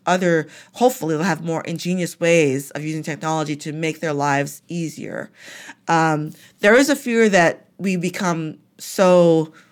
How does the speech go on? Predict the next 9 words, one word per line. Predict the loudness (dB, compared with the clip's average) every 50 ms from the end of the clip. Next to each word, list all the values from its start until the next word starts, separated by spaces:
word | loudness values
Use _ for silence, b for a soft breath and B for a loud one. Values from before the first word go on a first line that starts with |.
| b b b b b _ _ _ _ _ _ _ _ _ -20 -20 _ _ -4
tech | 0 2 2 2 0 -6
dependent | -10 -8 -4 -2 -2 0 0 0 -2 -2 -4 -4 -6 -8 _ -4
that, | -2 -2 -2 -4 -6 _ _ -20 -20 -20 _ _ _ _ -8
you | -6 -4
know, | -4 -2
when | -2 -2 -2 -2 -2
we | -2 -2
have | 0 0 2 2 2 2 2 2 2 2 0 -2 -6 -10 -14 -8
a, | -6 -4 -2 -2 -2 -2 -2 -2 -2 -4 -6